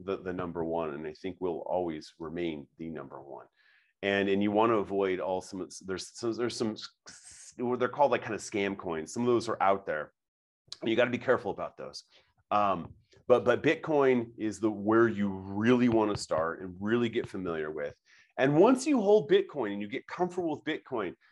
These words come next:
then you can start to branch out and look at some of the other ones and, and start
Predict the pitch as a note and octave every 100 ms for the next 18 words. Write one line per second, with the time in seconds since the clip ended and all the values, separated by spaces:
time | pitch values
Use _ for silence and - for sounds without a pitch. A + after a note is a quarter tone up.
0 | _ _ - A#2+ A#2+ E3 A3+ B3+ A#3 G#3+
1 | G3+ F3+ E3+ D#3 C#3 A#2+ A#2+ A#2 A2 E2+
2 | E2+ G#2+ B2 A#2+ C#3+ C#3+ - - C#3 B2+
3 | C3 A2+ C3 A2+ F2 D#2+ D#2+ F2 F#2+ F#2+
4 | G2+ G2+ A2 A2+ A2